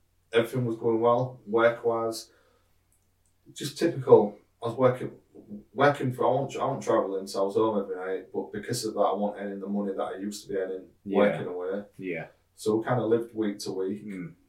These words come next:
Speaker 1: And, and we just plodded on. It was, it was as it was.
Speaker 2: Yeah.
Speaker 1: And then at the age of thirty-two, Harry was four,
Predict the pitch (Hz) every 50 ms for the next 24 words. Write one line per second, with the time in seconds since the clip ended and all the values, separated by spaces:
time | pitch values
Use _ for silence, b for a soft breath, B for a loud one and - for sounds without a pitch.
0 | _ _ _ - 95 98 98 98 98 98 98 95 - - - _ _ _ _ _
1 | _ - 104 104 110 110 113 123 127 131 - - 127 127 117 - - - - 139
2 | - - - - - - - 208 - - - - _ - - - - - 113 113
3 | 110 110 101 - 107 117 123 135 143 139 104 101 92 92 87 - - - b b
4 | b b b b b b b b b _ _ _ _ _ _ _ _ _ _ _
5 | _ _ _ _ _ _ - - - 151 165 175 175 170 170 - - 160 165 170
6 | 170 165 - - - - - 160 151 143 139 - 143 135 - - - 147 143 -
7 | 170 - - - - - 156 156 151 151 143 135 131 127 - - 131 123 123 123
8 | - - - -